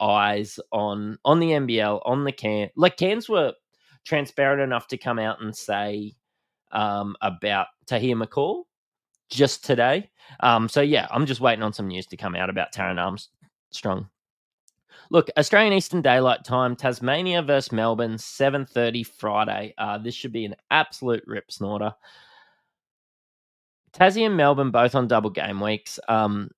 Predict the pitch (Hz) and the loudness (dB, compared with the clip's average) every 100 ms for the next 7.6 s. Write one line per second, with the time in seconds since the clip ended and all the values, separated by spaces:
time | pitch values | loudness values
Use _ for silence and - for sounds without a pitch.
0 | - 156 220 214 - - 135 135 - 110 | -6 -2 2 2 0 -2 2 2 0 -6
1 | 110 - 113 - 107 - 135 156 175 - | -6 -2 -4 -2 -8 -2 2 2 -2 -8
2 | - 143 123 110 110 - 117 104 104 107 | 0 2 2 0 -2 -4 -2 -2 -2 -2
3 | 107 110 104 104 104 104 - 101 92 - | -2 -2 -2 -2 -2 -4 -4 -8 -8 -6
4 | 98 - 98 95 110 135 180 269 _ _ | -8 -6 -10 -6 -6 -4 -6 -6 _ _
5 | _ _ - 117 120 113 _ - 147 170 | _ _ 0 2 2 -2 _ -8 -2 -2
6 | 220 190 147 139 - 151 147 131 107 104 | -4 -2 0 0 -2 -4 -2 0 0 0
7 | 104 98 - 110 107 | -2 -4 2 2 2